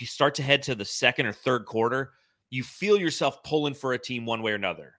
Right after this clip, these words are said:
right? Like, tonight I'm watching, and I wanted Miami for sure, and I, it was fortified by watching the game.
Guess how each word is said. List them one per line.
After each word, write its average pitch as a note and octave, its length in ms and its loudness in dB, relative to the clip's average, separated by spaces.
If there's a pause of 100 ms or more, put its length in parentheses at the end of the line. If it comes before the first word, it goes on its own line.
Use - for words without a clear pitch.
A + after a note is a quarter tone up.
(100)
right? A2 200 2
Like, A#2 160 0
tonight E3 340 2
I'm B2 120 2
watching, B2+ 480 0 (480)
and A2+ 220 2
I B2+ 80 6
wanted B2+ 280 0
Miami G#2+ 560 2
for - 160 -12
sure, F#2+ 520 -4 (220)
and G#2+ 120 2
I, G#2+ 180 2
it A#2 140 -2
was G#2+ 120 -8
fortified C3 520 0
by G#2+ 100 0
watching G#2+ 380 -2
the F2+ 80 -14
game. F2 360 -10